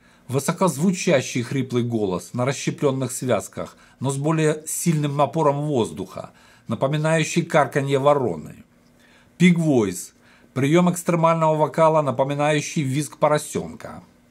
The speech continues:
Скриминг – Вокальный прием,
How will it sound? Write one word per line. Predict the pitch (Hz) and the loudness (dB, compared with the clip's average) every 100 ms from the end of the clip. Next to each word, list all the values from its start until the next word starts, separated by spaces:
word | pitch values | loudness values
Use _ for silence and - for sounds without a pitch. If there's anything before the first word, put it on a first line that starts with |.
| _ _ _ _ _ | _ _ _ _ _
Скриминг – | - - - 175 175 117 87 78 - _ _ _ - | -16 -8 2 4 4 2 -4 -10 -20 _ _ _ -6
Вокальный | 120 135 180 180 | -2 4 6 6
прием, | 175 170 170 175 175 | 4 4 6 6 4